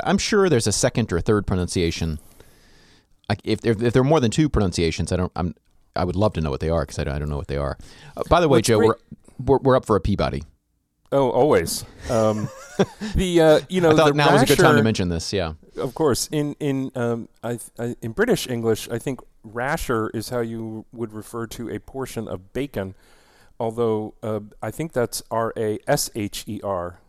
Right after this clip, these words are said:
Speaker 2: not, not some version of ratio, uh, like ration, R A T I O N.
Speaker 1: Mm.
Speaker 2: And I would love a rasher of bacon, if anyone's wondering. You would not, I would.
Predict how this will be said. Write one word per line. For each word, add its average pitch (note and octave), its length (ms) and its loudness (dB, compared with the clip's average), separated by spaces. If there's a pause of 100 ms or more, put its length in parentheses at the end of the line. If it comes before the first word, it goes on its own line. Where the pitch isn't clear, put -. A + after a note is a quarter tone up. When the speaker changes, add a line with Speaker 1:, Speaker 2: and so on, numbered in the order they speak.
(180)
Speaker 2:
not, G#2 320 -12
not A2 300 -8
some A2+ 260 -6
version G#2+ 560 -6
of F#2 120 -8
ratio, G2 720 -6 (440)
uh, G2+ 240 -8
like G2+ 300 -8
ration, F#2 560 -8 (180)
R F#2+ 160 -8
A F2+ 120 -8
T F#2 240 -4
I D#2+ 120 -8
O D2+ 120 -14
N. D2+ 160 -14
Speaker 1:
Mm. G#2 40 -20 (1200)
Speaker 2:
And B2 140 -2
I D#3+ 40 6
would D3+ 160 0
love C3 180 4
a B2 60 -2
rasher F#2+ 420 0
of E2 140 -4
bacon, F#2 320 -6
if E2 140 -8
anyone's F2+ 480 -8
wondering. D#2 460 -10 (760)
You D#3+ 200 -8
would F#2+ 180 -6
not, F#2 240 -6
I F#2 100 0
would. D2+ 240 -10